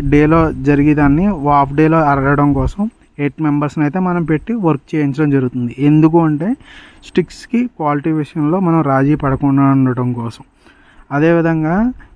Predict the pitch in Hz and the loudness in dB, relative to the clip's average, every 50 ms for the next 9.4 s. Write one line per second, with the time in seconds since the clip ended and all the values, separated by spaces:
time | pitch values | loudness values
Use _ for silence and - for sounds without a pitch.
0 | _ - 139 135 147 156 160 156 160 165 165 160 156 165 165 160 - - - 170 | _ -12 -6 -2 0 2 4 4 4 4 4 2 2 0 0 -2 -2 -4 -4 -2
1 | 170 175 143 127 120 131 123 127 131 135 139 147 151 151 156 156 156 151 147 - | 0 0 0 0 0 2 2 4 4 4 4 4 4 4 2 2 0 -2 -2 -2
2 | 160 160 165 165 160 160 165 175 185 180 - 151 143 139 139 160 160 160 165 180 | -2 0 0 2 2 0 0 0 -2 0 0 0 0 0 0 0 0 0 0 0
3 | 170 139 135 139 135 139 135 - - 185 - - - - - - - 156 156 160 | 0 0 2 2 0 0 0 -2 -4 -4 -4 -6 -10 -10 -10 -6 -2 -2 -2 -2
4 | 160 156 131 - _ - 143 131 123 - _ _ _ _ _ _ _ _ _ 143 | -2 -4 -6 -6 _ -10 -10 -10 -10 -12 _ _ _ _ _ _ _ _ _ -6
5 | 143 147 139 147 147 156 160 160 151 147 - - 156 151 147 143 147 151 165 202 | -6 -4 -2 -2 0 0 0 0 -2 -4 -4 -4 -2 -2 0 0 0 0 -2 -2
6 | 247 - _ - - - _ _ _ - 135 131 143 147 160 - - - - _ | -4 -6 _ -18 -20 -20 _ _ _ -8 -4 -2 -2 -2 -4 -6 -12 -20 -20 _
7 | _ _ - 131 139 139 135 131 - - 165 160 139 151 135 127 - 139 131 127 | _ _ -12 -8 -6 -6 -6 -8 -8 -6 -6 -4 -2 -2 -4 -2 -2 -4 -4 -4
8 | 113 - - 131 - - 135 127 131 139 147 151 165 165 165 165 165 170 - - | -6 -8 -10 -10 -8 -6 -6 -4 -2 0 0 2 2 4 4 2 2 0 -4 -10
9 | _ _ - 135 135 143 147 | _ _ -10 -6 -4 -4 -4